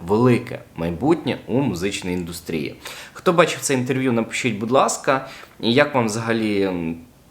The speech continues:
таке трактування держави, що... Якщо ти можеш довести важливість своєї поїздки, то ти можеш спокійно виїздити.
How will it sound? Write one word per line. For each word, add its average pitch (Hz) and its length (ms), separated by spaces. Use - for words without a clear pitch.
таке 127 340
трактування 135 840
держави, 107 720
що... 120 680
Якщо 120 480
ти 139 280
можеш 104 360
довести 113 560
важливість 101 500
своєї 90 240
поїздки, 123 600
то 107 120
ти - 140
можеш 143 400
спокійно 113 580
виїздити. 73 840